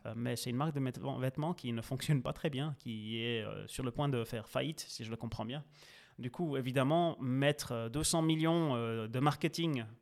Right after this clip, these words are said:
pour, euh, cette marque qui est en déclin, ça valait pas le coup. Et AlphaTauri slash Red Bull a donc essayé de trouver un repreneur,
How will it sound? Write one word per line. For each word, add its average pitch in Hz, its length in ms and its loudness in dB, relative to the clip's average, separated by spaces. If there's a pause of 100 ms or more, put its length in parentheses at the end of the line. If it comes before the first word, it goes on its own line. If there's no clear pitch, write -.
(680)
pour, 151 300 2
euh, 120 60 2
cette - 260 -4
marque 127 420 0
qui - 120 -6
est - 20 0
en 120 100 2
déclin, 151 440 0
ça 131 360 0
valait 131 220 2
pas 120 160 -2
le 123 60 -4
coup. 220 240 -2 (420)
Et 131 240 -2 (760)
AlphaTauri 127 600 2
slash 117 280 -4
Red 117 180 -4
Bull 175 180 4
a 143 60 2
donc 147 240 0
essayé 147 260 -2
de 156 100 0
trouver 135 360 -2
un 120 300 0
repreneur, 120 760 4